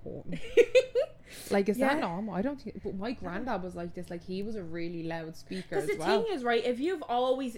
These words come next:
Speaker 2: say you've always been like that, right, that you hear at a certain level, you don't know any different.
Speaker 1: But my family aren't like this, it's just me.
Speaker 2: No, but that's what I'm saying. You, like, you could have been
Speaker 1: <laughs> I'm the
Speaker 2: born
Speaker 1: deaf
Speaker 2: with
Speaker 1: bitch.
Speaker 2: slightly hard hearing or whatever,
Speaker 1: Mm.
Speaker 2: but you just never know 'cause that's normal to you.
Speaker 1: But not the way they test your hearing in primary and everything.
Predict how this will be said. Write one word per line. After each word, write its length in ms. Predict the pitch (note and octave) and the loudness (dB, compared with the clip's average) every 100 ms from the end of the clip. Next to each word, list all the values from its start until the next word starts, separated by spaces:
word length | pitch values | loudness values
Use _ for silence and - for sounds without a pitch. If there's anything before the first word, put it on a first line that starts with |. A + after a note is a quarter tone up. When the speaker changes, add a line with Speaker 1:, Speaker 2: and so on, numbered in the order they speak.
| - | -8
Speaker 2:
say 220 | - C#4 | 0 2
you've 240 | D4 C#4+ | 2 0
always 480 | - A3 A3+ A3+ G#3 | 2 4 4 2 -2
been 240 | - G#3+ G3+ | -2 -2 -2
like 220 | F#3+ - | -4 -4
that, 240 | G3 - | -8 -6
right, 280 | F3+ F3+ - - - - | -4 -4 -4 -10 -6 -2
that 120 | A3+ | 0
you 220 | A#3+ A3+ | 2 0
hear 340 | A#3 A3+ A3+ | 2 6 6
at 180 | A3+ G3+ | 6 0
a 60 | - | -2
certain 480 | - A#3 F#3+ G3+ G3+ | 2 2 2 0 2
level, 340 | G#3+ G3+ G3 - - - | 0 -2 -8 -10 -12 0
you 200 | B3+ E4+ | 2 6
don't 280 | E4+ A#3+ A3 | 4 4 0
know 200 | G3+ C4+ | 0 0
any 200 | A3 F#3 | -2 -4
different. 340 | G3 - F3+ | -6 -6 -4
Speaker 1:
But 100 | B3+ | 2
my 60 | B3+ | 2
family 320 | G#3+ C#4 F#4+ | 2 0 0
aren't 140 | C4+ | -2
like 160 | G#3+ A#3 | -2 -6
this, 180 | A#3+ A3 | -8 -8
it's 120 | G3+ | -6
just 200 | B3+ C#4 | -8 -4
me. 160 | D#4 C#4+ | -6 0
Speaker 2:
No, 160 | F4+ D4+ | -2 0
but 100 | D#4 | -2
that's 160 | D#4+ | -2
what 60 | D#4 | -2
I'm 60 | |
saying. 200 | E4 D4+ | 0 2
You, 200 | C#4 D#4 - | 2 0 0
like, 240 | B3 A#3+ - - | 2 2 0 -6
you 160 | C4+ D#4 | 0 0
could 160 | D4+ B3+ | 2 6
have 40 | |
been 80 | B3 | 8
Speaker 1:
<laughs> 80 | C4 | 10
I'm 60 | |
the 80 | A#3+ | 10
Speaker 2:
born 200 | C4 B3+ | 10 8
Speaker 1:
deaf 180 | A#3 A#3+ | 4 2
Speaker 2:
with 100 | F3 | 0
Speaker 1:
bitch. 40 | |
Speaker 2:
slightly 640 | C4+ B3 A3 B3 A#3 G#3+ - | 6 6 4 -4 -4 -6 -10
hard 420 | - A#3+ A#3+ A3+ | -2 2 4 2
hearing 500 | A#3+ A3 A#3+ A#3 G3 G#3+ - - | 2 2 4 2 0 -6 -16 0
or 140 | B3 | 4
whatever, 260 | B3 B3+ A#3 | 6 6 2
Speaker 1:
Mm. 220 | B3+ A#3 | -2 -2
Speaker 2:
but 100 | C4+ | 0
you 80 | B3 | 0
just 180 | C4 C4+ | 0 2
never 240 | B3 A3 | 2 4
know 140 | A3+ A3 | 4 2
'cause 160 | A3+ | 0
that's 280 | - G#3 - | -2 -6 -4
normal 340 | G#3 G3+ A3 G#3+ | -2 0 -2 -4
to 120 | G#3+ | 0
you. 100 | F#3 | 2
Speaker 1:
But 120 | G#3 | 6
not 100 | G4+ | 6
the 80 | G#4+ | 6
way 80 | F#4 | 4
they 80 | C#4 | 2
test 320 | A3+ B3+ - | -2 -6 -6
your 80 | G#3 | -6
hearing 240 | A3 G#3+ | -4 -6
in 80 | F#3 | -6
primary 340 | F#3+ A3 G#3+ | -6 -6 -6
and 80 | F#3 | -8
everything. 240 | G#3 G#3 | -8 -12